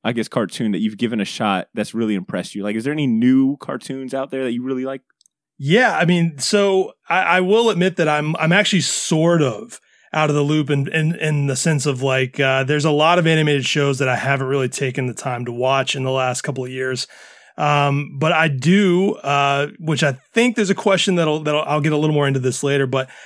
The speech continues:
Speaker 2: I really did love, uh, the current season,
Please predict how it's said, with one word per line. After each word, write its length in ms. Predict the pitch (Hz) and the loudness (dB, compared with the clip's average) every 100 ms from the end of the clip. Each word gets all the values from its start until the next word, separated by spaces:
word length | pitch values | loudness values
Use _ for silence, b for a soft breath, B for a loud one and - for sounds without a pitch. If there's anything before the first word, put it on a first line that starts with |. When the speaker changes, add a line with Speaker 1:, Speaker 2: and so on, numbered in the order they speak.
| B | B
Speaker 2:
I 100 | 151 | -2
really 800 | 147 143 147 196 202 196 190 185 - | 0 0 2 4 4 4 2 0 -2
did 580 | 135 123 160 160 156 | -4 0 2 4 2
love, 640 | 135 135 139 139 139 131 - | 0 0 0 0 -2 -8 -8
uh, 220 | 139 135 | -4 -2
the 160 | 127 131 | -2 -4
current 340 | 131 160 147 | -2 -2 -2
season, 600 | - 156 147 139 139 135 | -2 0 0 0 0 -2